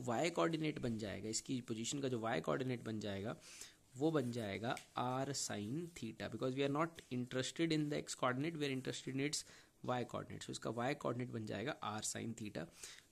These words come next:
So इसे हम नोट कर लेंगे। And then हमें अब अगला जो कैलकुलेशन करना है वो करना है डीएम का, हमें डीएम की वैल्यू को फाइंड आउट करना है।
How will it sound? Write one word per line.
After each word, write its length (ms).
So 80
इसे 200
हम 240
नोट 200
कर 120
लेंगे। 340
And 160
then 240
हमें 260
अब 120
अगला 340
जो 60
कैलकुलेशन 560
करना 320
है 120
वो 80
करना 220
है 160
डीएम 380
का, 140
हमें 320
डीएम 360
की 80
वैल्यू 300
को 100
फाइंड 280
आउट 160
करना 260
है। 120